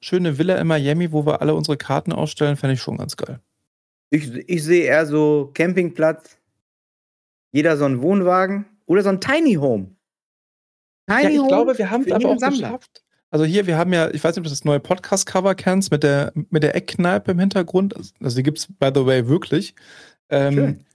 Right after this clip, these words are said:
Speaker 1: das fanden Leute halt geil, weil die gesagt haben, das ist es halt irgendwie so, Karten und in der Kneipe zusammensitzen und dann Karten gucken. Und das ist irgendwie, das ist schön.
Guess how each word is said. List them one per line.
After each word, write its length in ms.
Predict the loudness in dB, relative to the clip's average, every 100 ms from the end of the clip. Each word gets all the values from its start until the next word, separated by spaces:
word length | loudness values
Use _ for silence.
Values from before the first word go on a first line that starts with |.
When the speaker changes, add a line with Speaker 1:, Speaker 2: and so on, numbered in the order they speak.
| _
Speaker 1:
das 100 | -12
fanden 220 | -2 0 2
Leute 220 | 0 2
halt 220 | 0 2
geil, 220 | 2 2
weil 80 | 2
die 60 | 2
gesagt 360 | 0 0 0
haben, 100 | 0
das 100 | 0
ist 100 | 0
es 120 | -2 0
halt 140 | 0
irgendwie 160 | 0 -2
so, 100 | -4
Karten 400 | -2 -2 -2 -2
und 60 |
in 100 | 0
der 80 | 0
Kneipe 380 | -2 -2 -2 -4
zusammensitzen 640 | -2 0 2 0 -2 -4
und 60 | -2
dann 100 | -2
Karten 380 | 0 -2 -2 -6
gucken. 460 | -8 -6 -6 -6 -8
Und 140 | -6
das 120 | -6
ist 140 | -8 -8
irgendwie, 380 | -6 -2 -2 -2
das 100 | -6
ist 60 |
schön. 340 | -6 -6 -6